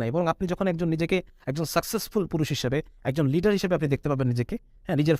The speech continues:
ফুল মানে কোয়ালিটিকে আপনি যখন প্রস্ফুটিত হতে দেখবেন, ফুল কোয়ালিটিকে আপনি যখন বিকশিত দেখবেন যে আমি বিকশিত হয়েছি, এইটা হচ্ছে একজন পুরুষের তার মূল জীবনের যে সুখ,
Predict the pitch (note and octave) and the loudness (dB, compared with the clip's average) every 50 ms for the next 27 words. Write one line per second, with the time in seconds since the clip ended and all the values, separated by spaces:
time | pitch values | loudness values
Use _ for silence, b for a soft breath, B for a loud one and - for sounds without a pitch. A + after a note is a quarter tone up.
0 | - - A#3 C4 C4+ C4 A3+ - - - - - - - - - C3+ B2+ - - | 0 0 2 4 4 4 2 0 -4 -14 -20 -20 -20 -12 -4 -2 -2 -2 0 2
1 | F#3 G3+ A3 A#3+ G#3+ G#3 D#3 - C3+ B2+ - F3 D#3+ E3 D#3 F#3 F3+ F3 - - | 2 4 4 4 2 2 2 2 2 2 2 0 -2 -2 -2 -2 -4 -4 -6 -12
2 | - - - - - - - G#3+ F#3+ - - - D4 C4 D#4 - G3 - - C#3 | -20 -20 -20 -20 -10 -4 -2 -2 -2 -2 -4 -2 0 2 2 2 0 0 0 -2
3 | B2 A2 - A2+ F2+ - - - - - - - - - - - B3+ B3+ A3 - | -2 -2 -4 -6 -8 -8 -12 -18 -20 -20 -20 -20 -20 -8 -2 2 2 2 2 2
4 | - G#3+ G#3+ G#3 F#3+ G3 G#3 F#3 - - F#3+ F3 F3+ - D#3 D3+ G3+ F#3+ C4 C#4 | 2 2 2 2 2 4 4 4 4 2 0 -2 -2 -2 -2 -2 0 0 -2 -2
5 | - A#3+ B3+ F#3 F3+ D3 - B2 G#2+ G2 - - - D#3 D3 D#3+ F3 E3 F#3+ - | 0 2 2 2 2 2 0 -2 -2 -4 -6 -2 0 2 2 2 2 0 -2 -2
6 | - - - - F#3 D#3+ D3+ - - - A#2 - - - - - - - - - | -4 -2 -2 0 0 0 0 -2 -4 -8 -12 -14 -16 -20 -20 -20 -20 -10 -4 -2
7 | B3 B3+ B3+ A#3 - - F3 C#3+ D3 C#3 - C3+ B2+ A2+ - A2+ G#2+ - - - | 0 0 0 0 -2 -2 -2 0 0 -2 -2 -2 -2 -2 -2 -4 -6 -8 -10 -18
8 | - - - - - C#3+ - - - B2 D#3 F#3 F3+ D3 B2+ A2+ C#3 C3+ C3+ B2+ | -20 -20 -12 -6 -4 -4 -4 -2 0 0 2 4 4 2 2 2 2 4 4 4
9 | B2 A#2 B2 A#2+ - - - F3+ - | 2 2 0 -2 0 2 2 0 0